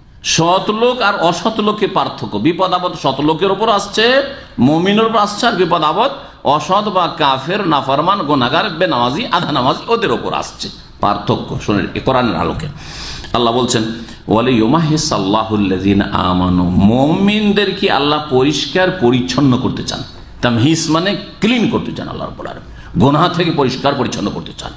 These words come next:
গুনাহ রাখবো না কি? দুনিয়া থেকে বিদায় হওয়ার আগে আমলের, হ্যাঁ, দরজা বন্ধ, আমল বন্ধ হওয়ার আগেই সে যেন একবার পরিষ্কার পরিচ্ছন্ন, সাফ সুতরায় আল্লাহর সামনে হাজির হয়ে যায়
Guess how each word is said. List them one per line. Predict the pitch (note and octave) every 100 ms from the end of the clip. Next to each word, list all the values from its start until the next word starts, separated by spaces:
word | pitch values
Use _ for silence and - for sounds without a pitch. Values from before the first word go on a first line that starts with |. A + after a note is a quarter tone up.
| - - - - - - -
গুনাহ | C#3+ D#3+ F3+ D#3 B2
রাখবো | D3+ F#3 A3+
না | G#3+ F#3+
কি? | E3 G#2 E2+ - -
দুনিয়া | A2 E3 F3 F#3
থেকে | F3+ F#3+ F#3+
বিদায় | E3+ F3 E3+ E3+
হওয়ার | E3 D#3 C#3+ D#3+
আগে | A3 A#3+ A3+ G3+ C#3+ B2
আমলের, | B2 D3 E3+ F#3 G3 A#3 A#3 D3+ -
হ্যাঁ, | G#2+ D3+ D#3+ E3+ - - -
দরজা | A2+ D#3 E3+ D#3+ D3
বন্ধ, | D#3 D#3
আমল | C#3 D3+ F3 F3
বন্ধ | F#3 F#3+ G3
হওয়ার | F#3+ F#3 F#3
আগেই | G3 B3 A#3+ G#3+ D#3+
সে | - F#3+
যেন | F#3+
একবার | F#3 F#3+
পরিষ্কার | D#3+ F#3+ F#3 - E3+ B2+
পরিচ্ছন্ন, | - A#3+ G3+ E3
সাফ | A#2+ - D#3 F3 D#3+ -
সুতরায় | F3+ F#3 E3 B2+
আল্লাহর | C3+ D3
সামনে | - A#2 F2+
হাজির | E2 D#2
হয়ে | C#2+
যায় | C#2